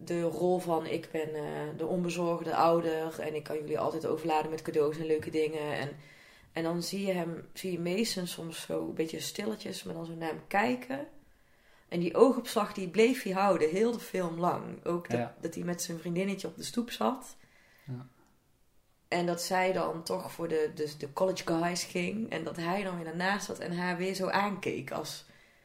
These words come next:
Speaker 1: die kleine jongen van toen. En dat vond ik wel heel mooi, dat je dat mee zou, ja, dat, dat
Speaker 2: Ja, het is toch de,
Speaker 1: zag je
Speaker 2: de
Speaker 1: gewoon.
Speaker 2: klapper van de film. Het is zo'n, eh,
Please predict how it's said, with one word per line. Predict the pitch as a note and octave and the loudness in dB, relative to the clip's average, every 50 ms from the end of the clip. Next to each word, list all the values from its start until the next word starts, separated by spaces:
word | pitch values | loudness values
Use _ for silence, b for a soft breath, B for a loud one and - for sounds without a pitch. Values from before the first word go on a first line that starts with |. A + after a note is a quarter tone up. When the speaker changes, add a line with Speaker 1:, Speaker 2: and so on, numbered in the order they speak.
| b b b b b b b - _ _ _ _ _ - _ - | b b b b b b b -20 _ _ _ _ _ -20 _ -18
Speaker 1:
die | - - E3 D#3+ | -14 -12 -10 -8
kleine | D3 C3+ F3+ F3 E3+ E3+ E3 E3+ | -2 0 2 2 2 2 0 0
jongen | F3 F3+ F3 D#3+ C#3+ | 0 0 0 -2 -4
van | C#3 C#3 C3+ C3+ | -6 -6 -8 -8
toen. | C3 - C3+ C3+ - | -6 -6 -6 -6 -4
En | - | -6
dat | E3 - | -8 -8
vond | - G3+ G3+ | -6 -4 -4
ik | G3 G3 | -4 -2
wel | G3+ G3+ G3+ G3+ G3+ | 0 0 0 0 0
heel | G#3 G#3 G3 | -2 -2 -2
mooi, | G3 F#3+ F3 C#3+ C3 C3+ C#3 - | -4 -4 -2 -2 -2 -2 -4 -6
dat | - - C3+ | -8 -10 -8
je | - - | -6 -6
dat | F3 E3+ - - - - - - - _ _ _ _ _ _ - | -6 -6 -8 -10 -18 -18 -18 -20 -20 _ _ _ _ _ _ -10
mee | E3 E3 E3 F3+ F#3 F3+ E3 | -4 0 2 2 2 2 0
zou, | C#3 - - - | 0 -4 -8 -2
ja, | - F#3 D#3 C3+ C3 - | 0 0 0 0 -4 -6
dat, | - C#3 C#3 - | -8 -10 -12 -6
dat | - E3+ D#3+ E3 - - - - - - - - - A2+ | -2 -2 -2 -2 -4 -14 -18 -20 -20 -20 -20 -18 -16 -14
Speaker 2:
Ja, | B2 A#2+ B2 A#2+ | -10 -10 -8 -10
het | A#2+ - | -10 -10
is | C3+ - - | -12 -12 -6
toch | - D3 C#3+ C3 - - | -4 -4 -4 -4 -6 -6
de, | - A#2 A2+ A2 A2+ A2 A2+ A2+ - - - - - _ - _ _ _ _ _ - | -4 -4 -2 -2 -4 -6 -8 -10 -12 -18 -20 -20 -20 _ -20 _ _ _ _ _ -18
Speaker 1:
zag | - - - - F#3+ F#3 - | -12 -8 -4 -4 -4 -4 -4
je | E3+ | -8
Speaker 2:
de | E3+ | -8
Speaker 1:
gewoon. | - D#3 C#3+ - | -6 -6 -4 -4
Speaker 2:
klapper | D#3 D3 D3 - D3 C3+ B2+ A#2 | -4 -4 -4 -4 -4 -2 -2 -4
van | B2 B2+ B2+ | -4 -6 -6
de | A#2+ G#2+ | -6 -8
film. | G#2+ - F#3+ G3 F#3+ | -6 -6 -6 -4 -4
Het | D3+ C#3 C#3 | -4 -4 -4
is | C3 C3 | -4 -2
zo'n, | - E3+ D3 C#3+ D3 C#3+ C#3+ C#3 | 0 0 2 2 2 2 2 0
eh, | C3 B2+ B2 B2 B2 A#2+ | 0 0 0 0 -2 -2